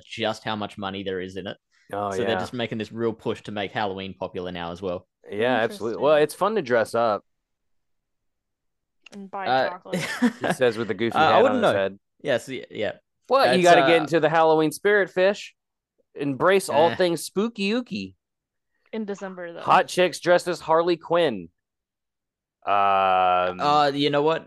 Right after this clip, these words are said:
Speaker 1: Uh, I don't see anyone our age participating. It's all
Speaker 2: Yet.
Speaker 1: thirteen-year-olds.
Speaker 3: It's all little kids.
Speaker 2: Yet,
Speaker 1: Yeah.
Speaker 2: 'cause that's how it started in America, too. It was all, all little
Speaker 1: Really?
Speaker 2: kids. Well, yeah, and then those little kids grew up, and guess what they wanted to do?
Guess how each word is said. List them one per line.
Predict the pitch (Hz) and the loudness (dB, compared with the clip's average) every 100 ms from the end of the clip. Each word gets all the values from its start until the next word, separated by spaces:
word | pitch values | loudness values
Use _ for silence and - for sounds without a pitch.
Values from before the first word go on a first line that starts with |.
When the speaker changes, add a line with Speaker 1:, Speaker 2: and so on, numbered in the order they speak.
| - | -8
Speaker 1:
Uh, | 135 135 - _ _ _ _ _ _ _ | -4 -4 -4 _ _ _ _ _ _ _
I | 135 | -8
don't | 117 143 151 | -2 -2 -2
see | - 147 | -6 -4
anyone | 120 127 120 113 110 - _ | -4 -4 -4 -6 -8 -16 _
our | 107 107 104 | -2 0 0
age | 73 95 92 - - _ _ _ | -2 -4 -6 -12 -18 _ _ _
participating. | 101 98 98 - 90 87 | -6 -6 -10 -8 -6 -6
It's | - 104 - - - | -10 -10 -10 -12 -10
all | 104 | 0
Speaker 2:
Yet. | 151 127 | 2 2
Speaker 1:
thirteen-year-olds. | 101 90 - 90 90 82 - 170 | -2 -6 -6 -8 -6 -6 -6 -8
Speaker 3:
It's | - | -10
all | - | -10
little | - | -4
kids. | |
Speaker 2:
Yet, | 139 156 113 - - | 2 2 2 -6 -12
Speaker 1:
Yeah. | - | -4
Speaker 2:
'cause | 156 135 | -2 4
that's | 156 156 | 4 4
how | 180 175 | 4 4
it | |
started | - 180 180 | 4 4 4
in | 190 | 4
America, | 233 254 226 190 | 6 6 4 2
too. | - 202 | 4 4
It | |
was | 147 | 4
all, | 127 135 151 165 | 4 4 6 6
all | 156 185 | 6 6
little | 208 214 | 4 2
Speaker 1:
Really? | 202 185 | 2 2
Speaker 2:
kids. | 151 147 131 - _ _ | 4 2 0 -16 _ _
Well, | - 123 131 | 0 2 4
yeah, | 190 143 123 | 6 6 4
and | 131 | 2
then | 131 | 0
those | 147 135 | 0 2
little | 143 202 | 2 2
kids | - 147 120 | 2 -2 -2
grew | - 135 160 | -2 4 4
up, | 151 | 2
and | 113 | -2
guess | 107 123 | -4 -2
what | 143 139 | -2 -2
they | 139 | -2
wanted | 143 139 135 | 0 -2 -4
to | 139 | -4
do? | 120 90 | -4 -4